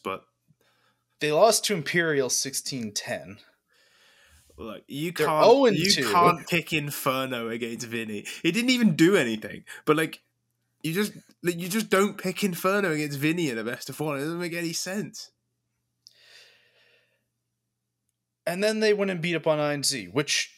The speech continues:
Speaker 2: like, thank God they did something that was expected of them. Like,
Speaker 1: Yeah. Yeah.
Speaker 2: But, and, and now they're playing Complexity and they're winning against Complexity. It's twelve four right now on Vertigo.
Speaker 1: They're clapping Complexity.
Speaker 2: They're
Speaker 1: Let's
Speaker 2: clapping
Speaker 1: go.
Speaker 2: Complexity right now. So
Speaker 1: And
Speaker 2: maybe
Speaker 1: it's, I
Speaker 2: they
Speaker 1: think
Speaker 2: just
Speaker 1: it's a
Speaker 2: got too
Speaker 1: twelve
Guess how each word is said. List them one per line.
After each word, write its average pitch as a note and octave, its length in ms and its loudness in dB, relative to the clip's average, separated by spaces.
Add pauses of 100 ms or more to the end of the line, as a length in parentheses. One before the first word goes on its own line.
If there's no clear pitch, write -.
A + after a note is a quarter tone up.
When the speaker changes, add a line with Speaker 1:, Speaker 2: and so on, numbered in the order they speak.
(160)
Speaker 2:
like, E3 260 0
thank F3+ 360 -4
God D3+ 280 2
they C3 120 0
did B2 180 -6
something C3 300 -4
that A#2+ 140 -2
was A2 120 2
expected - 460 -4
of G2 120 -8
them. E2 300 -8 (220)
Like, G#2+ 360 -6
Speaker 1:
Yeah. A#2 180 -6 (2000)
Yeah. A#3+ 80 -10
Speaker 2:
But, C#3 220 -4 (200)
and, E3 220 -2
and F3 100 0
now G#3 140 6
they're G#3 120 2
playing G#3 220 2
Complexity G3+ 440 0
and F3 100 -6
they're F3+ 80 -2
winning G#3 240 -2
against D#3 180 -6
Complexity. C3 300 -6
It's - 120 -6
twelve F3+ 300 -2
four D#3 300 -2
right G#2 180 -4
now F#2 240 -6
on F2+ 140 -10
Vertigo. G#2+ 300 -6
Speaker 1:
They're - 80 -14
clapping B2 580 -8
Complexity. - 560 -14
Speaker 2:
They're A2 100 -10
Speaker 1:
Let's - 100 -10
Speaker 2:
clapping C3+ 500 0
Speaker 1:
go. A#2 80 -8
Speaker 2:
Complexity G#2+ 380 -2
right C#2+ 140 -8
now. C#2+ 240 -12 (420)
So - 140 -4
Speaker 1:
And D3+ 80 -4
Speaker 2:
maybe G3 140 -2
Speaker 1:
it's, C#4 100 -4
I D#4+ 40 -2
Speaker 2:
they E4+ 80 -4
Speaker 1:
think F4 100 0
Speaker 2:
just A#3 140 -2
Speaker 1:
it's D3 80 -2
a F#4+ 40 0
Speaker 2:
got - 80 -4
too C#3+ 60 0
Speaker 1:
twelve C3+ 220 2